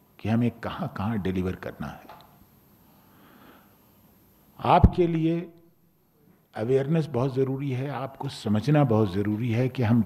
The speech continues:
क्या कर रहे हैं। अगर हम अपने ही आप में अपनी खिचड़ी पकाते रहे और आप तक नहीं पहुंचती तो उसका कोई मकसद नहीं है।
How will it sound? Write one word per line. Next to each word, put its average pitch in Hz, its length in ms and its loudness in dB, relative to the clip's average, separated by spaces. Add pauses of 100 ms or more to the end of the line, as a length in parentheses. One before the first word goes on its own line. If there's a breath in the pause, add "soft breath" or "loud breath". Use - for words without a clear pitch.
क्या 107 160 2
कर 98 160 -4
रहे 80 200 -8
हैं। 71 240 -10 (520 loud breath)
अगर 147 260 6
हम 165 220 6
अपने 143 300 2
ही 170 240 6
आप 175 340 4
में 165 440 -2 (1040 soft breath)
अपनी 156 280 4
खिचड़ी 156 380 0
पकाते 156 480 2
रहे 156 300 2 (460)
और 117 120 -2
आप 123 240 -2
तक - 160 2
नहीं 123 180 4
पहुंचती 143 480 2
तो 143 160 -2
उसका - 220 -2
कोई 127 260 0
मकसद 104 440 -2
नहीं 78 220 -6
है। - 240 -18